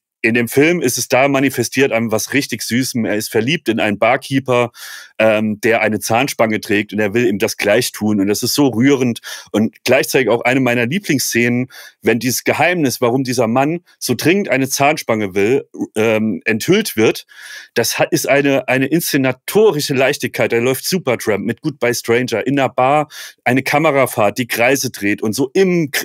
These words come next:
in der Kreisbewegung über das, äh, Zahnpasta-Lächeln von dem Barkeeper und die, die Zahnspange blitzt für eine Sekunde auf.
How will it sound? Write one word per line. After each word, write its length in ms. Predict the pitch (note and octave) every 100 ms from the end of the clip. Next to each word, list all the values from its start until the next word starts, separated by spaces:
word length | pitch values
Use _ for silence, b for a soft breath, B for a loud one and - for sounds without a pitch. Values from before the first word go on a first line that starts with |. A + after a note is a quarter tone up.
| -
in 120 | E3+
der 120 | C3+
Kreisbewegung 880 | - C3+ D3+ - A#2+ A#2+ A#2 A2+ G#2+ B B B _ -
über 300 | F#3+ E3 D3
das, 260 | C#3 - -
äh, 120 | B2
Zahnpasta-Lächeln 1160 | - - C#3+ F3+ D#3 B2+ B2 G#2+ A2+ - C3 C#3
von 160 | C#3
dem 140 | C3 A#2
Barkeeper 640 | D3 E3 - A2+ C3 C#3
und 160 | A#2+ A#2+
die, 140 | C3
die 180 | G#2 C3
Zahnspange 640 | - F3 F#3 - B2 G#2+ G#2+
blitzt 380 | - C3+ -
für 240 | C3+ A#2 A#2+
eine 160 | A#2+
Sekunde 540 | A#2 C3 - B2 A2+ F#2
auf. 260 | G#2+ D3